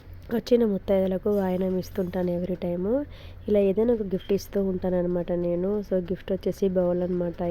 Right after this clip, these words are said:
ఇది. అందులో అరటిపండు, గాజు, వక్క, పసుపు, కుంకుమ కూడా ఇచ్చానండి. చూడ్డానికి అమ్మవారు ఎంత చక్కగా ఉంది కదా. So, ఫస్ట్ ఇంట్లో ఉన్న దేవతల పూజ చేసుకుంటాను, అలాగే అమ్మవారికి కూడా పూజ చేసుకుంటాను అనమాట. చాలా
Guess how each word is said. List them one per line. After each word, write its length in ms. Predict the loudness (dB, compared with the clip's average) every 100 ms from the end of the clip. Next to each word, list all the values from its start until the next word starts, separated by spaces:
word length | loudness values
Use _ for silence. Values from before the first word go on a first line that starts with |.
| 0
ఇది. 180 | 0 0 -2 -12 -16 -4 -2
అందులో 280 | 0 2 0
అరటిపండు, 500 | 0 -2 -2 0 0 0
గాజు, 420 | 0 0 -2 -2 -2 -2 -4
వక్క, 480 | -6 -4 -2 -2 -4 -10 -16 -16 -16 -16 -14 -14 -8 -4
పసుపు, 260 | 0 0 2
కుంకుమ 280 | 0 0 -2 0
కూడా 140 | 0 0
ఇచ్చానండి. 680 | -2 -2 -2 -2 -2 -2 -2
చూడ్డానికి 480 | 0 0 0 0 0 0
అమ్మవారు 300 | 0 0 0
ఎంత 100 | -2 -6
చక్కగా 380 | -8 -6 -2 -2
ఉంది 160 | -2 -4 -6
కదా. 360 | -6 -4 -4 -6 -10 -16 -14 -10 -2
So, 80 | 2 2 2 0 -2 -6 -14 -10
ఫస్ట్ 300 | -8 -6 -2 0 2 0
ఇంట్లో 180 | 2 2
ఉన్న 140 | 2 2 2
దేవతల 300 | 0 0 -2 0
పూజ 140 | -2 0
చేసుకుంటాను, 680 | -2 -4 -2 -2 0 0 0 0
అలాగే 240 | 0 0 0
అమ్మవారికి 340 | 0 0 -2
కూడా 140 | -2 -2 -2
పూజ 120 | -2 -2
చేసుకుంటాను 580 | -4 -6 -8 -6 -4 -2 -2
అనమాట. 340 | -4 -6 -6 -6 -6 -8 -14 -14 -14 -6
చాలా 280 | 0 0 2